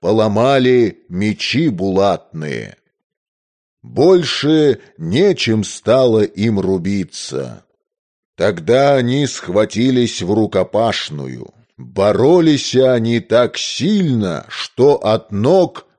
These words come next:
пыль столбом поднималася.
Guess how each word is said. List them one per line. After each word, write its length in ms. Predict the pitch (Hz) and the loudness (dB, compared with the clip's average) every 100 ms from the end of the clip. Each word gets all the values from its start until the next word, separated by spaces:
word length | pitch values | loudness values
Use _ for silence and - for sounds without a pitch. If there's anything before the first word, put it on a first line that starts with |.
| _ | _
пыль 320 | 117 156 160 110 | 2 2 2 -2
столбом 920 | - - 120 110 90 80 139 120 92 | -10 0 2 2 0 2 2 2 -2
поднималася. 1300 | 95 85 87 90 85 101 95 78 - - 52 50 | -6 -6 -4 -4 -2 -2 -2 -4 -8 -12 -14 -16